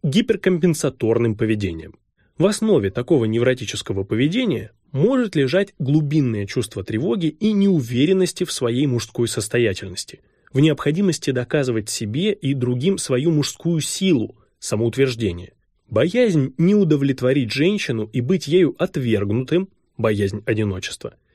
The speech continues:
эдипово стремление заслужить похвалу и признание женщины, матери,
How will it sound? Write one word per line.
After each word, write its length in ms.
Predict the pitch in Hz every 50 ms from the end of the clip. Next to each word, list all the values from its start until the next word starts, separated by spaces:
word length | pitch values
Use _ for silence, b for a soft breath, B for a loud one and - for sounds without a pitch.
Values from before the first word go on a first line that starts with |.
| _ _ -
эдипово 460 | - 220 196 233 254 254 - 135 123
стремление 600 | 110 - - 123 123 120 131 151 165 147 123 117
заслужить 460 | 104 110 104 - - 120 113 139 131
похвалу 500 | - - 131 - - 135 127 135 139 127
и 140 | - - 143
признание 580 | 127 - 127 120 110 117 120 113 104 101 95 95
женщины, 680 | 98 104 113 110 98 92 - - - 147 170 190 190 b b b -
матери, 540 | - 147 180 180 165 156 - 175 170 170 170